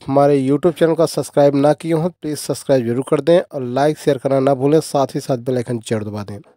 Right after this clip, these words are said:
वीडियो लास्ट तक जरूर देखना गाइज, आपको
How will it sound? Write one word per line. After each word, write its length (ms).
वीडियो 200
लास्ट 360
तक 120
जरूर 240
देखना 300
गाइज, 320
आपको 360